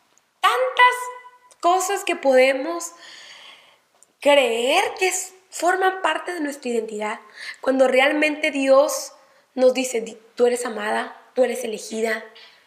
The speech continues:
tú eres agradable ante mis ojos". Y me encanta,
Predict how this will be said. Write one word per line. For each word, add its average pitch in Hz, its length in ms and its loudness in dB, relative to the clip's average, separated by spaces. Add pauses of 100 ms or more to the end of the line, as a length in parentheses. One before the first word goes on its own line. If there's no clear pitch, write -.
(800)
tú 247 120 2
eres 240 220 -2
agradable 220 460 -4
ante 220 200 -4
mis 214 240 -6
ojos". - 540 -10 (2750)
Y 254 120 -2
me 254 100 2
encanta, 233 920 -4